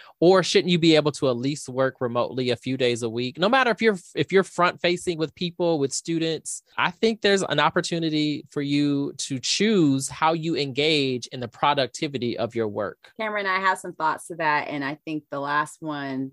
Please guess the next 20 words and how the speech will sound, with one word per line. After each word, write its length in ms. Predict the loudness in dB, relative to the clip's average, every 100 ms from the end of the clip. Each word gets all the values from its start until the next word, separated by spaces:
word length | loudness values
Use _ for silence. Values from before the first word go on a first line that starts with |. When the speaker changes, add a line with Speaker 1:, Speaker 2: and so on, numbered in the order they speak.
| _
Speaker 2:
uh, 220 | -8 -6 -6
that 280 | -6 -6
really 300 | -6 -4 -2
resonates 640 | -2 -4 -4 -4 -4 -6 -8
with 160 | -6
me 220 | -2 -2 -2
actually 640 | -6 -8 -8 -6 -4 -6 -4
is, 440 | -2 -2 -2 -6
you 140 | -8 -8
know, 460 | -6 -8 -8 -10 -14 -12
the 120 | -12
psychological, 1500 | -6 -6 -6 -6 -4 -6 -6 -12 -10 -6 -4 -4 -4 -6 -10 _ _ _ _ _ _
the 100 | -6
intergenerational 1000 | -4 -6 -6 -4 -2 -2 -4 -6 -8 -8
psychological 680 | -8 -8 -6 -6 -6 -12 -12
impact 400 | -10 -8 -8 -10
of 100 | -12
the 100 | -10 -6
overseer 600 | -6 -6 -8 -4 -4 -4
effect. 460 | -4 -6 -6 -14